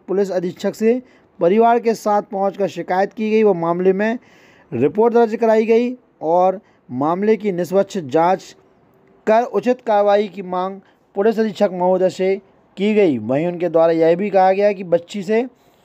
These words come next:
संपूर्ण घटनाक्रम की जानकारी भी आप ले सकते हैं। घटना के संबंध में अधिवक्ता मनीष नगाइच के द्वारा क्या कहना है, यह हम आपको सुनाते हैं।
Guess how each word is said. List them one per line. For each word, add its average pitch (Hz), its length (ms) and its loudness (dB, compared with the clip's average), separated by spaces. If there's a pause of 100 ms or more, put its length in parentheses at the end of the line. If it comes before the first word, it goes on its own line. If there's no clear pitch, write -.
(1040)
संपूर्ण 202 580 2
घटनाक्रम 214 500 0
की 208 120 -6
जानकारी 180 540 2
भी 202 140 0
आप 190 240 2 (360)
ले 135 300 0
सकते 190 400 0
हैं। 110 220 -4 (460)
घटना 160 360 0
के 220 100 -2
संबंध 208 400 -2
में 226 180 0
अधिवक्ता 190 640 2
मनीष 180 300 -4
नगाइच 175 340 2
के 170 140 -6
द्वारा 175 440 2 (580)
क्या 180 220 0
कहना 190 400 0
है, 196 140 2
यह 175 160 4
हम 175 60 2
आपको 165 260 0
सुनाते 160 440 -4
हैं। 185 280 2